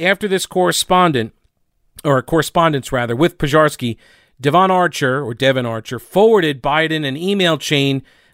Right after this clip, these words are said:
uh, that talked about tax raises and stuff, uh, on Burisma production, and they're saying that that's gonna kill the, uh, private gas, uh, production sector in the bud. Pozharsky also said he was gonna share the information with the U S Embassy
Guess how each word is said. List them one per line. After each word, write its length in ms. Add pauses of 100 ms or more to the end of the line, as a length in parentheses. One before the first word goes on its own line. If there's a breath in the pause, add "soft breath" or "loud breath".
uh, 220
that 160
talked 240
about 280
tax 360
raises 480
and 140
stuff, 340 (300 soft breath)
uh, 320
on 260
Burisma 580
production, 880 (220 soft breath)
and 160
they're 80
saying 240
that 140
that's 200
gonna 280
kill 340
the, 280
uh, 120
private 480
gas, 360 (280 soft breath)
uh, 160
production 580
sector 480
in 220
the 80
bud. 280
Pozharsky 560
also 280
said 240
he 80
was 120
gonna 200
share 260
the 140
information 680 (260 loud breath)
with 140
the 100
U 160
S 140
Embassy 580